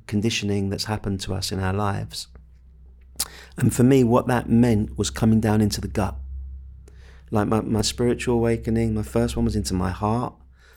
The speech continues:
my second one was into the formless. But the third awakening really is to come down into the gut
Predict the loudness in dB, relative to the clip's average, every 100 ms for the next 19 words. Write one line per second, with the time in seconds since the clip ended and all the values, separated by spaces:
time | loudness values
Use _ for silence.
0 | _ -6 -2 -2 -2 -2 0 0 0 -2
1 | -2 -8 -4 0 0 0 -4 -6 -10 -12
2 | _ _ _ _ _ _ -8 -6 -6 -4
3 | 2 4 4 2 0 0 -2 -4 -4 -2
4 | 0 0 0 -2 -6 -10 -12 -12 -10 -6
5 | -6 -4 -6 -6 -6 -6 -8 -6 -6